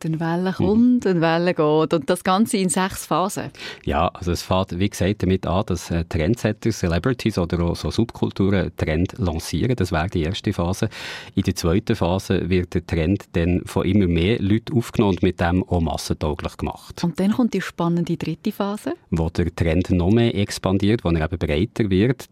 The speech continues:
Speaker 2: Der Markt, die Medien erkennen ihn, treiben ihn weiter.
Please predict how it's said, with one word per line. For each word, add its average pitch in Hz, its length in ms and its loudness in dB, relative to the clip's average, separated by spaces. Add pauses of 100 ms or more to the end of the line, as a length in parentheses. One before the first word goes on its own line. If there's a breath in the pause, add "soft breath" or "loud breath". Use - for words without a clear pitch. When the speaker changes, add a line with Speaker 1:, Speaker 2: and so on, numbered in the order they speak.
Speaker 2:
Der 78 100 0
Markt, - 520 -2
die - 40 0
Medien 85 460 0
erkennen 107 400 2
ihn, 104 100 2
treiben 87 360 0
ihn 80 100 0
weiter. 127 400 0